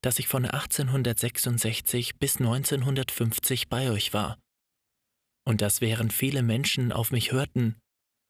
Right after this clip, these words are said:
andere mein Wort aus ihrem Herzen warfen.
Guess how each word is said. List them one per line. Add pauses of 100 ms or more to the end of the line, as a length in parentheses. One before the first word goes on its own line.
(300)
andere
mein
Wort
aus
ihrem
Herzen
warfen.